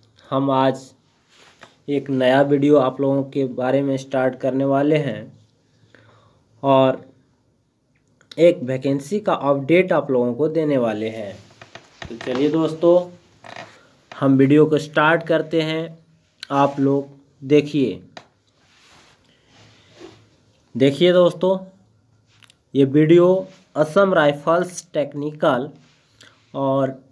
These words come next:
ट्रेडमैन रैली से recruitment जो है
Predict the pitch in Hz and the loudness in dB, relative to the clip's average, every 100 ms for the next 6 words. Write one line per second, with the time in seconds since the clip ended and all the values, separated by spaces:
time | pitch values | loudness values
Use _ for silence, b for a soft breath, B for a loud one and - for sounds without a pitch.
0 | - 170 185 208 196 160 156 160 165 - | -4 4 6 6 4 0 -2 -4 -6 -14
1 | _ _ - 143 151 170 180 185 - 156 | _ _ -18 -4 0 0 -2 -4 -4 -2
2 | 147 143 143 156 156 156 156 147 139 135 | -2 -2 -2 -4 -2 -2 -2 -2 -2 -2
3 | 135 | -2